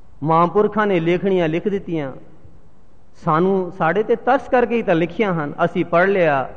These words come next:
ਸੁਣ ਲਿਆ, ਦਿਮਾਗ ਨਾਲ ਸਮਝ ਵੀ ਲਿਆ, ਇੱਕ ਕੰਨੇ ਚੋਂ ਪਾ ਕੇ ਦੂਜੇ ਚੋਂ ਕੱਢ ਦਿੰਦੇ ਹਾਂ। ਕੌਣ ਡਰਦਾ ਇਸ ਅੱਗ ਤੋਂ? ਹੁਣੇ ਹੀ ਬਾਹਰ ਕੋਈ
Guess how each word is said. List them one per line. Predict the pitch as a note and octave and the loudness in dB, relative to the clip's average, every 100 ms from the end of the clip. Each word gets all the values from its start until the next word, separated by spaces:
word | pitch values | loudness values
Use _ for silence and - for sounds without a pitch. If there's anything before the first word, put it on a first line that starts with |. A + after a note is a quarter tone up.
| - - - - - | -16 -18 -18 -18 2
ਸੁਣ | A#3+ D#4+ | 6 6
ਲਿਆ, | C#4 G3+ D#3 C#3 | 6 6 6 6
ਦਿਮਾਗ | E3+ F3+ G#3+ B3 | 4 8 8 8
ਨਾਲ | B3 A3+ | 6 4
ਸਮਝ | - C4 C#4+ | 4 4 4
ਵੀ | A#3+ A3 | 2 2
ਲਿਆ, | F3+ D#3 C3 - - | 4 4 2 -4 -4
ਇੱਕ | C#4 - | -2 2
ਕੰਨੇ | A#3 A3+ G#3 | 4 4 4
ਚੋਂ | F#3 | 2
ਪਾ | F3 F3+ F3+ | 6 6 6
ਕੇ | F3+ | 4
ਦੂਜੇ | D3+ E3+ E3+ | 0 0 0
ਚੋਂ | E3+ D#3+ | 0 0
ਕੱਢ | D3 E3+ | 2 0
ਦਿੰਦੇ | E3 E3+ D#3+ E3 | 0 -2 -2 -2
ਹਾਂ। | |
ਕੌਣ | E3 A#3+ E4 | 0 2 4
ਡਰਦਾ | D4+ C#4+ A#3 A#3 | 6 6 8 6
ਇਸ | G#3+ G#3 | 6 4
ਅੱਗ | F#3+ | 4
ਤੋਂ? | - E3 - - - - - - | 0 -4 -8 -16 -18 -18 -18 2
ਹੁਣੇ | F3+ B3 | 6 6
ਹੀ | C4+ | 6
ਬਾਹਰ | G3 G3+ G3+ G3+ | 6 8 8 6
ਕੋਈ | G#3 G3+ | 2 0